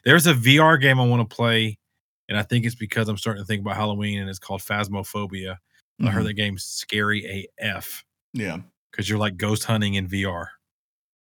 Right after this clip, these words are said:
Speaker 1: And you can actually, that just jumped out of my hand. You can actually do it with friends. I want Chris to get it, and we can, I think we can link up, but he won't do it.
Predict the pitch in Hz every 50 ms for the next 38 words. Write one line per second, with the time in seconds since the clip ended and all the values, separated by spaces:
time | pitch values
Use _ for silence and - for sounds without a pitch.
0 | _ _ _ _ _ _ _ 113 113 127 139 131 131 143 147 131 120 - 139 127
1 | 120 - - - _ _ _ _ _ _ _ _ _ _ _ _ _ _ _ _
2 | - 147 139 - 117 - - - 104 98 107 107 113 117 120 117 135 143 135 117
3 | 98 - - _ _ _ _ _ _ _ _ _ - 135 127 151 147 135 139 156
4 | 151 - 156 139 123 127 143 147 135 123 120 117 120 - 120 123 120 107 92 87
5 | 104 104 104 120 151 143 - - - 143 131 - 135 127 131 143 143 135 120 120
6 | 117 120 117 101 - 135 127 127 127 123 113 104 107 107 101 101 117 104 90 98
7 | 98 98 98 92 90 90 95 92 90